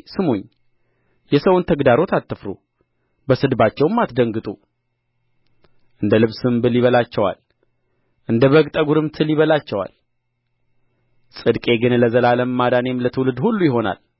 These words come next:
የእግዚአብሔር ክንድ ሆይ ተነስ፣ ተነስ፣ ኃይልንም ልበስ። በቀድሞውም ወራትና በጥንቱ ዘመን በነበረው ትውልድ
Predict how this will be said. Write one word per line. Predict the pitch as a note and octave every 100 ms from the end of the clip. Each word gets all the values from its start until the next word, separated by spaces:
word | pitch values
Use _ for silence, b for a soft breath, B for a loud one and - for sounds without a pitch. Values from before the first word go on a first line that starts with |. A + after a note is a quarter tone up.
| _ _ _ _ _ _ _ _ _ _ _ _ _ _ -
የእግዚአብሔር | A#2+ A#2 C3+ C3+ C#3+
ክንድ | - D3
ሆይ | C3 B2+ G#2+
ተነስ፣ | C#3+ C#3+ A#2+ _ _ _ _ _ _ _ -
ተነስ፣ | A3 B3 B2 - _ _ _ _ _ -
ኃይልንም | A#2+ A2+ A#2+ E3+
ልበስ። | C3+ G2+ - _ _ _ _ _ _ _ _ _ _ _ _ _
በቀድሞውም | C3+ C#3+ D#3+ D#3 D#3+ E3 E3
ወራትና | D#3 D#3 - D#3 D3+ D3
በጥንቱ | C#3+ D#3 D3 D3
ዘመን | C#3+ C#3+ C#3+
በነበረው | C3+ C3+ C3 C#3 C3+ C3+
ትውልድ | C3+ C#3 C#3+